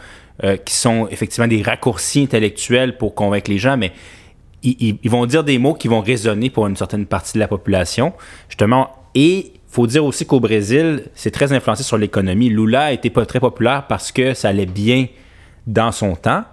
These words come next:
Euh, là, avec Bolsonaro, avec la, la, la crise de la pandémie, il a été très impopulaire justement pour sa gestion de la crise, donc il a perdu de la popularité. S'il n'y avait pas eu la crise de la pandémie,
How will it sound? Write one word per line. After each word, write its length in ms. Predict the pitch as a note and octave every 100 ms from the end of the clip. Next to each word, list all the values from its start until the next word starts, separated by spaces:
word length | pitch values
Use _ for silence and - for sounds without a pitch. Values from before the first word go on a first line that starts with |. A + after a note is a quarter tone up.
| - - - -
Euh, 380 | G2 G2+ G2 G2
là, 260 | G#2 C3+ C#3+
avec 200 | A#2+ G#2
Bolsonaro, 520 | A2 - G#2+ G#2 B2
avec 240 | G#2+ G2+
la, 480 | F#2+ F#2 F2+ E2+ D#2+
la, 280 | F#2+ F#2 F2
la 160 | F2 F#2+
crise 360 | - A#2 G#2+ -
de 220 | - G2
la 140 | F#2+ F#2+
pandémie, 580 | F#2+ F#2 F#2 G#2+ A#2+ A2
il 120 | G#2
a 60 | G2
été 180 | F2+ G2
très 280 | - B2+ A2+
impopulaire 520 | G#2+ G#2 G#2+ G#2+ G#2+
justement 340 | F#2+ - G2+
pour 140 | A2 F#2
sa 140 | F#2
gestion 440 | F2 G2+ - A#2 A2
de 40 |
la 120 | F#2+
crise, 320 | - B2+ B2
donc 160 | F#2+ E2 - - - -
il 60 | -
a 20 |
perdu 320 | - C3+ C3
de 40 | D3
la 60 |
popularité. 640 | C3+ B2 A2 G2+ G2+ C3 G3+
S'il 200 | - A2
n'y 60 |
avait 80 | A2
pas 100 | -
eu 60 | F#3+
la 120 | F#3
crise 600 | C3+ - E3 D#3+ A#2+ - -
de 60 |
la 80 | G#2
pandémie, 600 | A2+ A2 G#2+ A2 B2+ B2+